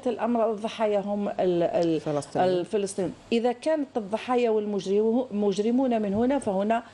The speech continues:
Speaker 1: الضحايا والمقاومون.
Speaker 2: مم.
Speaker 1: فكلا المقاربتين لا تلتقيان، ولا عامل مشترك معه، بينهما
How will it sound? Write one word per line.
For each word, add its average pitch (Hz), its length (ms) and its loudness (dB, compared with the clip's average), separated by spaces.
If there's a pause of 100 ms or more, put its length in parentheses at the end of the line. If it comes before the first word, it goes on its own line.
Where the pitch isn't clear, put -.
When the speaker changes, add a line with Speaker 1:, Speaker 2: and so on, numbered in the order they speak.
(220)
Speaker 1:
الضحايا 226 540 -2
والمقاومون. 151 800 0 (320)
Speaker 2:
مم. 165 180 0
Speaker 1:
فكلا 202 2000 0
المقاربتين 185 1200 0 (340)
لا 220 240 2 (100)
تلتقيان، 165 680 0 (240)
ولا 180 180 2
عامل 175 400 -2
مشترك 165 480 -4
معه، 165 500 0
بينهما 170 720 0